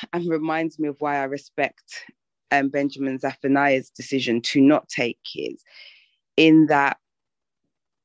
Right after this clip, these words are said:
once you get the title or people say it's okay,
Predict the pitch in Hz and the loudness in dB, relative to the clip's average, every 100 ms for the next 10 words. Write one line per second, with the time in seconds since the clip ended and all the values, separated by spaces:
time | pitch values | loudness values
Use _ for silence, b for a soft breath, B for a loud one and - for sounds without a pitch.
0 | _ _ - 156 170 196 - 208 185 180 | _ _ -4 2 2 2 -2 -4 0 -2
1 | - 156 - 156 156 156 - - 67 - | -2 -8 -4 0 2 0 -6 -12 -10 -12
2 | - _ _ _ 139 139 - 160 151 - | -16 _ _ _ 0 0 -2 -8 -8 -6
3 | 139 - - 143 139 131 - - b b | -8 -8 -2 2 2 2 -2 -8 b b
4 | b _ _ - - - 131 127 - 123 | b _ _ -4 -2 0 0 0 -2 -2
5 | 131 | -2